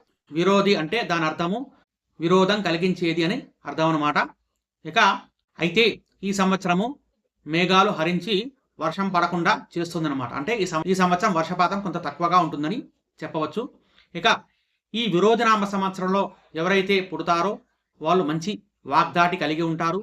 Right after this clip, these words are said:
విదేశాల్లో తిరుగుతూ ఉంటారు, తన సొంత ప్రజలను, తన కుటుంబానికి చెందిన వారికి ఆనందము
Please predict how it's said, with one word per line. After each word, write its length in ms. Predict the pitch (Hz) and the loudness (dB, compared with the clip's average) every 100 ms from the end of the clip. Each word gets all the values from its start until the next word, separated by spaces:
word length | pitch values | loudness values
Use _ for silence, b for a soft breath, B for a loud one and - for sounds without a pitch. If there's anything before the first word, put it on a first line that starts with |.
| 208 _ _ _ _ - | -10 _ _ _ _ -4
విదేశాల్లో 500 | 151 190 185 180 185 | 4 4 4 2 0
తిరుగుతూ 340 | 165 156 175 | -2 -4 -2
ఉంటారు, 380 | 170 165 160 185 202 _ _ _ - | -2 0 0 -2 -8 _ _ _ -6
తన 160 | 165 180 185 - - | 0 0 0 -6 -8
సొంత 200 | 170 180 190 | -6 -4 -4
ప్రజలను, 360 | 175 170 175 196 - - 180 170 | -2 0 0 -2 -6 -2 0 0
తన 120 | 185 202 196 | 2 2 2
కుటుంబానికి 480 | 185 196 214 214 196 | 0 4 4 4 -2
చెందిన 200 | 175 190 | -4 -2
వారికి 400 | 180 175 175 180 185 - _ _ _ | 2 2 2 -2 -4 -4 _ _ _
ఆనందము 520 | 135 165 190 190 185 | 0 2 2 2 0